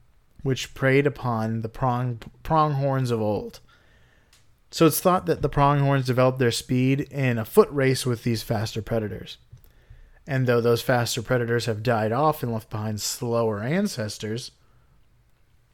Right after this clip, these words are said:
the pronghorn never lost its ability to kick up smoke.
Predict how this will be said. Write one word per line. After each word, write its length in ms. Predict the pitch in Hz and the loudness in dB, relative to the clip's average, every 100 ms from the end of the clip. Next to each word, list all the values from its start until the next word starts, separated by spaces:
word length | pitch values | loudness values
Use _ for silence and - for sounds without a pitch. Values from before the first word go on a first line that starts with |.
| _ _ _ - | _ _ _ -8
the 80 | 131 | -2
pronghorn 440 | 139 135 131 123 | 0 0 0 -2
never 220 | 120 117 | -2 -2
lost 360 | 113 101 104 - | -2 -2 -4 -8
its 120 | - | -10
ability 380 | 113 107 104 101 | -8 -4 -4 -6
to 340 | - 110 98 - _ _ _ - | -8 -8 -10 -12 _ _ _ -6
kick 240 | - 131 | -2 -2
up 120 | 104 | -4
smoke. 520 | - - 135 104 - | -6 -4 -4 -4 -10